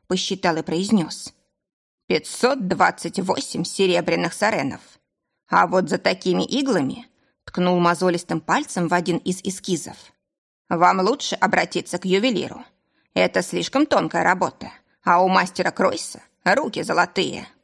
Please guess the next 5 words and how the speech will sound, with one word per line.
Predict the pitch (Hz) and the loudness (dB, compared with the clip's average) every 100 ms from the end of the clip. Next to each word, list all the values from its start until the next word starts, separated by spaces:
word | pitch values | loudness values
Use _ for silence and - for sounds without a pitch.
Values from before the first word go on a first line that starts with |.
| _ _ _ _ _ _ _ - 233 | _ _ _ _ _ _ _ -10 2
Я | 294 | 2
мысленно | 370 - 208 | 2 0 0
подсчитала | 175 180 - 175 196 285 | 0 -2 -4 -4 -2 0
свои | 277 170 175 160 | -2 0 -2 0
финансы, | 220 247 170 - - | 2 2 2 -10 -16